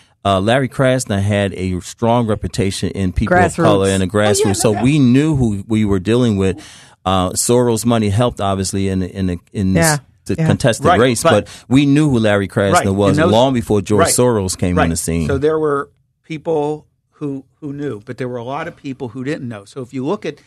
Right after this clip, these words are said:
Speaker 3: if you look at the numbers from that election,
Speaker 1: Mm-hmm.
Speaker 3: Krasner did well throughout, throughout the city, throughout the city. And, you know, people embraced what they thought was the way to go.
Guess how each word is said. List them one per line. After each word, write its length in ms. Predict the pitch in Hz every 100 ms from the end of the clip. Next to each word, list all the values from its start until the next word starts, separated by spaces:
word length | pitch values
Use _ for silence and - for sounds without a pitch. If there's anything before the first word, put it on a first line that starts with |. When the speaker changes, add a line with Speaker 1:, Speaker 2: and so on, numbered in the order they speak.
| _ -
Speaker 3:
if 140 | -
you 100 | 139
look 180 | 147 233
at 40 | -
the 80 | 143
numbers 440 | 160 214 147 117
from 140 | - 131
that 160 | 127
election, 540 | 120 139 - - 95 95 _ -
Speaker 1:
Mm-hmm. 200 | 78 78 -
Speaker 3:
Krasner 520 | 165 180 220 185 156
did 160 | 143 131
well 420 | 135 131 123 120 _ _ _
throughout, 640 | - 139 - - 143 143 - _ _ -
throughout 400 | 139 135 131 131
the 80 | 117
city, 300 | - 113 _ _ _ _ -
throughout 320 | 131 127 123
the 100 | 120
city. 380 | - 170 110 _ _ _ _ _
And, 280 | 139 139 143
you 80 | 156
know, 100 | 131
people 600 | - 185 165 165 156 _ _ _ 151
embraced 720 | 139 139 185 170 127 - _ _ _ _ _
what 240 | 135 131
they 160 | 147 135
thought 400 | - 139 127 - _ _ _ _ -
was 540 | 123 123 120 110 - _ -
the 80 |
way 200 | 123 135
to 80 | 131
go. 380 | 127 151 104